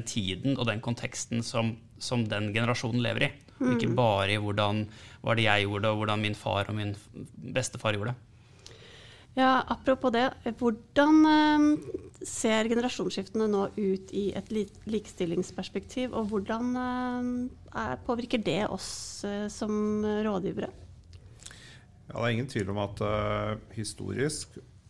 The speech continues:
Speaker 3: og jeg vil også si fram til, eh, til, til, til i dag, nyere tid, så er det jo, eh, i et langt flertall av situasjonene mannen som har sittet på eh, formuen og verdiene,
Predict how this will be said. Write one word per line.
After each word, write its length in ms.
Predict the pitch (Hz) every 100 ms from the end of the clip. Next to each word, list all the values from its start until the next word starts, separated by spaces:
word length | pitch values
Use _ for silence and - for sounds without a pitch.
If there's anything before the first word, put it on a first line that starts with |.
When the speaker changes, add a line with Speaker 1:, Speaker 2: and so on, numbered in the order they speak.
| - -
Speaker 3:
og 440 | - 104 104 104 104
jeg 120 | 98
vil 100 | 104
også 220 | 185 - 120
si 220 | 104 101
fram 360 | - 95 90 92 -
til, 400 | 101 95 95 95
eh, 320 | 95 98 98 - - - - -
til, 440 | 110 101 98 98 95
til, 220 | 101 95
til 160 | 95 92
i 60 |
dag, 280 | 95 117 220
nyere 340 | 185 117 104 110
tid, 280 | - 165 190
så 300 | - 98 92
er 40 |
det 100 | 101
jo, 200 | 139 143 139 - - - - - - - - -
eh, 300 | 107 104 101 -
i 160 | 107 107 107
et 340 | 107 117 101
langt 180 | 107 120
flertall 360 | 113 98 110 107
av 40 |
situasjonene 540 | 110 107 107 101 104
mannen 480 | 107 101 90 104 156
som 140 | - 117
har 80 | 107
sittet 540 | - - - - - -
på 300 | 101 101 101 101 - - - - - 104
eh, 160 | 101 98
formuen 480 | 120 98 98 98
og 80 | 104
verdiene, 640 | 104 101 98 101 101 117